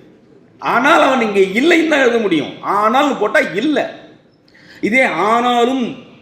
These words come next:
அப்படின்னு ஒரு உம் சேர்த்து ஒரு எழுத்து உண்டு, அது இங்க போட முடியாது. அதுக்கு கூடுதல் அழுத்தம் தேவை. "நான் பத்து மணிக்கு வருவதாக சொல்லியிருந்தேன், ஆனாலும் அவன் அங்கே இல்லை."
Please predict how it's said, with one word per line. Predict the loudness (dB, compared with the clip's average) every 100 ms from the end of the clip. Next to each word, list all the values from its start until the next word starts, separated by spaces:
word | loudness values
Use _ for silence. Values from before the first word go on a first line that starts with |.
| _ -6
அப்படின்னு | -4 0 2 2
ஒரு | 0 -2
உம் | -2 -2
சேர்த்து | 2 2 4
ஒரு | 2 4
எழுத்து | 2 2 -2
உண்டு, | 0 -4 -6 -20 -20 _ _ _ _
அது | -2 0
இங்க | 0 0
போட | 0 2
முடியாது. | 2 0 0 -2 -4 -10 -16 -20 _
அதுக்கு | -4 -2 -6 -12 -6
கூடுதல் | -2 0 0
அழுத்தம் | 2 0 0 -2 0
தேவை. | -2 -2 -4 -10 -20 -20 -20 _ _ _ _ -8
"நான் | -4 -4 -2
பத்து | -4 -2
மணிக்கு | -2 0 0
வருவதாக | 2 2 2 0 -2
சொல்லியிருந்தேன், | -4 -2 0 0 0 0 0 0 -2 -12 -20 -20 _ _ _ _ _ _ _ _ _ _ _
ஆனாலும் | -6 0 2 4 2 4 4 2 2
அவன் | 0 -2
அங்கே | -2 -4 -4
இல்லை." | -4 -4 -6 -8